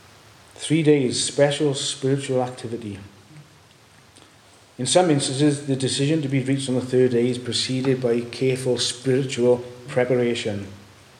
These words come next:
Thus, before going in to make the request to the Persian king, Queen Esther instructed Mordecai thus.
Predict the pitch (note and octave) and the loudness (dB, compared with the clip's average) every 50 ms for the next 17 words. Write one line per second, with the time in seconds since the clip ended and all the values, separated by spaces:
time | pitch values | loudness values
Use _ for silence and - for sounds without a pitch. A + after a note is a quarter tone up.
0 | - - - - - - - - - - - - - - - - - - A#2 B2 | -20 -20 -20 -20 -20 -20 -20 -20 -20 -20 -20 -20 -20 -20 -20 -20 -20 -10 -2 2
1 | C#3 C#3 C3+ - - - - - - A2 G#2+ - C#3 D3 C#3+ C#3+ C#3+ C#3 C3+ C3 | 2 2 2 0 -4 -8 -10 -10 -10 -6 2 4 4 4 4 4 2 2 2 0
2 | C3+ B2 B2 B2+ B2+ C3 B2+ B2+ A#2+ A#2+ A#2 - - C3 C3 C3 C3 - - - | -2 -2 -2 0 -2 0 -2 -2 -4 -4 -6 -6 -6 -4 -4 -4 -6 -8 -10 -10
3 | B2+ A#2 A2 - - - B2 A#2+ A2+ A2+ A2+ A2+ A2 - B2 B2+ C#3 E3+ F#3 F3+ | -10 -10 -10 -10 -4 -2 -2 -2 0 -2 -4 -4 -4 -4 -2 -2 -2 -2 -4 -6
4 | - - - - - - - - - - - - - - - - - - - _ | -10 -14 -20 -20 -20 -20 -20 -20 -20 -20 -20 -20 -20 -20 -20 -20 -20 -20 -20 _
5 | _ - _ - - - - - C3 C#3+ C#3 C3+ C#3 C3+ - - - B2 C3 B2+ | _ -20 _ -20 -20 -16 -8 -2 2 4 4 4 4 2 0 -2 -2 -2 -2 -2
6 | B2+ - - - - C#3 C3+ - - C#3 B2+ A#2+ B2+ C3 C3+ C#3+ C#3+ C3+ - - | -2 -4 -6 -6 -4 -4 -4 -4 -4 -6 -4 -2 0 2 4 4 4 4 0 -4
7 | C3 B2 A#2 A2+ A2 A2 A2 B2+ B2+ - B2+ - - A3+ A3+ G#3 | -4 -4 -4 -4 -4 -4 -2 -2 -4 -4 -4 -10 -10 -10 -10 -10